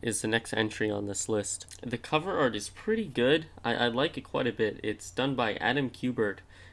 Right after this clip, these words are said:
and it's, uh, it's an image of Peter Parker pulling open his white button-down shirt, uh, to reveal Spider-Man logo behind it, his Spider-Man costume, and he's got a mustard stain on his shirt. And I feel like that's a pretty good representation of Spider-Man,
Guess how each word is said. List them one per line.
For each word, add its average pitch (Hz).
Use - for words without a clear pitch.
and 104
it's, 104
uh, 101
it's 110
an 110
image 143
of 107
Peter 120
Parker 117
pulling 120
open 113
his 107
white 107
button-down 107
shirt, 110
uh, 101
to -
reveal 107
Spider-Man 117
logo 120
behind 107
it, 117
his 101
Spider-Man 110
costume, 120
and 107
he's 107
got 123
a 110
mustard 107
stain 98
on 131
his 123
shirt. 107
And 120
I 120
feel 135
like 127
that's -
a 113
pretty 123
good 104
representation 117
of 98
Spider-Man, 98